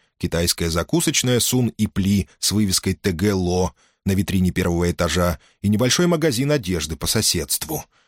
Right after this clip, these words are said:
Часы в правом верхнем углу кадра показывали одиннадцать семнадцать.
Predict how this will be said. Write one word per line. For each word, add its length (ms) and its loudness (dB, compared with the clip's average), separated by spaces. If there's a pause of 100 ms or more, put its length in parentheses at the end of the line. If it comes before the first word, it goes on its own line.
(260)
Часы 300 2
в 80 -6
правом 340 0
верхнем 380 0
углу 240 2
кадра 580 0
показывали 580 0
одиннадцать 600 -2
семнадцать. 880 0